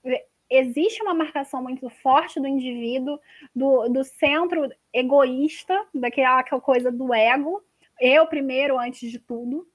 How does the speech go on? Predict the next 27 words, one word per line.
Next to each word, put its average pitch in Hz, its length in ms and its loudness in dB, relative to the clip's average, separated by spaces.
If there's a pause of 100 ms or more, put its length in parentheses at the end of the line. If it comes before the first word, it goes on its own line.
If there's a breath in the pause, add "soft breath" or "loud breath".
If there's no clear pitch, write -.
(100)
Então, 262 220 -2
assim, 294 160 -4
você 254 200 -4
tem 320 300 -2
essa 415 160 -6
sociedade 294 760 0 (320)
individual 262 1080 2
que 262 480 -6
pensa 269 280 -2
em 269 60 -6
si 269 140 -10
mesma, 254 560 -6
que - 120 -20
quer 247 320 -4
pegar 247 260 -2
todos 269 340 -2
os 269 180 -4
álcool 247 220 2
da 240 120 -2
prateleira, 240 640 -2
dane-se 240 380 -4
quem 240 260 -8
precisa, 254 800 -6 (220)
e 311 120 -4 (120)
et 277 220 -2
cetera. 240 540 0
Então, 277 280 -2